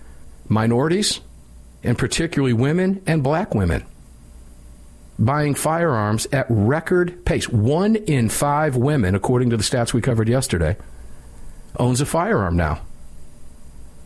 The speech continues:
The numbers are off the chart. So I'm gonna tell you, I think it's a hundred and fifty million. And when the Democrats tell you that only one in twenty-five or one in fifty homes, bull. You can take it to the bank that you're being lied to.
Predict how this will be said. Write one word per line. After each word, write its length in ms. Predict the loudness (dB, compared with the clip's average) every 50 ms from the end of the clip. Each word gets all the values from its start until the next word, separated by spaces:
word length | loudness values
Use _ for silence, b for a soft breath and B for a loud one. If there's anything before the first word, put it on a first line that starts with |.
| B B B B B B B B B B B B B B -14 -12 -12 -12 -10 -10 -10 -10 -10 -14 -8 -2
The 220 | 0 2 2 2 2
numbers 400 | 2 2 2 2 2 2 2 0
are 100 | 0 2
off 240 | 2 2 2 0
the 80 | 0 -2
chart. 380 | -2 0 0 0 -2 -2 -2 -2
So 160 | -2 0 0
I'm 120 | 0 0
gonna 160 | 0 0 0
tell 180 | 0 0 0 0
you, 40 | 0
I 80 | 0
think 180 | 0 0 -2 0
it's 120 | 0 0
a 60 | 0 0
hundred 160 | 2 0 0
and 100 | 0 0
fifty 280 | 0 0 0 2 2 2
million. 360 | 4 4 4 2 2 0 -2 B B B B
And 100 | 0 0
when 140 | 2 2 2
the 60 | 2
Democrats 580 | 2 2 2 2 2 0 0 0 0 0 0 -2
tell 200 | 0 0 2 2
you 200 | 2 2 2 2
that 180 | 0 0 2 2
only 380 | 2 2 2 2 2 2 2 0 B B B B
one 380 | B 2 2 4 4 2 2 0
in 180 | 2 0 0 0
twenty-five 580 | 2 0 2 2 0 0 0 0 0 2 2
or 80 | 2 2
one 160 | 2 2 0
in 60 | 0
fifty 360 | 0 0 -2 0 0 2 2
homes, 340 | 2 2 2 2 2 2 0 0 0
bull. 680 | 0 2 2 4 4 4 2 2 2 0 -2 -4 -8 -16 -20 -20 -20 _ -20 -20 -20 -20 -20 -20 -20 -20 -20 -20 -20 -20 -6 -2 0
You 100 | 0 0
can 120 | 0 0
take 240 | 0 0 0 0 0
it 80 | 0 0
to 80 | 0 0
the 100 | 0 0
bank 300 | 0 0 0 0 0 -2
that 100 | 0 0
you're 100 | 0 2
being 260 | 2 2 2 4 4
lied 300 | 4 4 2 2 0 0
to. 240 | 0 -2 -2 -2 -4